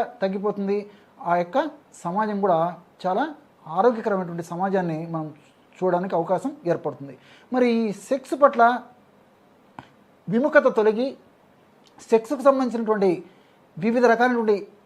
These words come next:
సమస్యలు తగ్గేందుకు నేను గత అనేక వీడియోల్లో కూడా అనేక రకాలైనటువంటి ఔషధ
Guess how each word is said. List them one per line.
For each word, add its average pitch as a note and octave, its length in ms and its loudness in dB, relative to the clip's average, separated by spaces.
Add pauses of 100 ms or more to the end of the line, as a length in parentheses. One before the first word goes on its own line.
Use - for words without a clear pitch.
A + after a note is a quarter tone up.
(140)
సమస్యలు A#3+ 420 0
తగ్గేందుకు G3+ 480 -2 (600)
నేను G#3 180 -2 (120)
గత G3 140 0 (140)
అనేక C#4+ 300 0
వీడియోల్లో G#3+ 420 4
కూడా F#3 180 0
అనేక A#3+ 200 0 (100)
రకాలైనటువంటి G3 520 0 (640)
ఔషధ B3 220 0